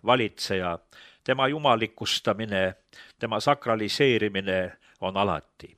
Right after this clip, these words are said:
Ei maksa arvata, et see kuulub minevikku. Ka tänapäeva maailmas inimesed, kelle kätte on koondunud riikides suur võim, olgu selle allikas ja lähe mis tahes, me suhtume ometi võimusse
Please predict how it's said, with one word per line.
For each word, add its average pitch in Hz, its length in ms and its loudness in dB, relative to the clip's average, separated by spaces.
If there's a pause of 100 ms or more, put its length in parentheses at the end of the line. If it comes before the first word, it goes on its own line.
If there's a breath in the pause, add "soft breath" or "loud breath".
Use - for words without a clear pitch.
Ei 120 100 -2
maksa 151 300 -2
arvata, 160 300 -2
et 104 100 -8
see 107 120 -8
kuulub 127 440 -4
minevikku. 82 720 -4 (440 loud breath)
Ka 131 120 -4
tänapäeva 135 540 2
maailmas 123 800 -2
inimesed, 110 580 -6
kelle 117 220 -2
kätte 131 380 -2
on 95 200 -6
koondunud 104 600 -2
riikides 104 640 -6
suur 95 280 -8
võim, 98 400 0 (440 loud breath)
olgu 135 220 -4
selle 127 260 2
allikas 127 460 2
ja 107 100 -6
lähe 113 260 -2
mis 85 240 -12
tahes, 131 520 -2 (460 soft breath)
me 135 140 -2
suhtume 135 400 -4
ometi 143 400 0
võimusse 113 800 0